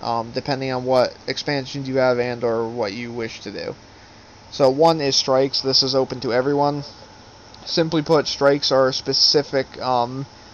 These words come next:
almost story-like missions, but they are a lot harder and they're a lot bigger. Um, simply put, they're similar to dungeons in other video games, but on a s-,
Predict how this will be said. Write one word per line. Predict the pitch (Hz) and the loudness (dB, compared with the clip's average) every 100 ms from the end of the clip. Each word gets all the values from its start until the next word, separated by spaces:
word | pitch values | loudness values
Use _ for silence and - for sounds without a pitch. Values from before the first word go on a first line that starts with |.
| - | -8
almost | - 156 151 - | 2 4 4 4
story-like | - 143 147 147 139 | 4 4 6 6 4
missions, | 135 139 170 160 170 175 - - - - - - - - - - 135 | 0 -2 0 0 -2 -4 -8 -16 -20 -20 -20 -20 -20 -20 -20 -18 0
but | 143 135 | 6 8
they | 131 135 | 8 8
are | 135 | 8
a | |
lot | 131 127 117 | 8 6 6
harder | 135 127 139 156 - - | 2 4 4 2 -2 -10
and | - 127 | -6 0
they're | 123 | 4
a | |
lot | 120 117 | 4 4
bigger. | 127 131 139 139 | 2 2 0 -2
Um, | - 127 123 | -2 -2 0
simply | 165 156 156 | -2 2 0
put, | 156 151 135 | 4 4 4
they're | 139 131 127 | 4 2 0
similar | - 143 139 135 | -2 0 0 0
to | 143 | -2
dungeons | 127 131 135 143 139 135 | 0 0 2 -2 -4 -6
in | 123 | -4
other | 117 127 131 | -2 0 0
video | 135 143 143 | 0 0 0
games, | 143 147 151 135 | 0 -4 -6 -2
but | 117 110 - | -2 -2 -4
on | 127 117 | -4 -2
a | |
s-, | 117 - | -2 -6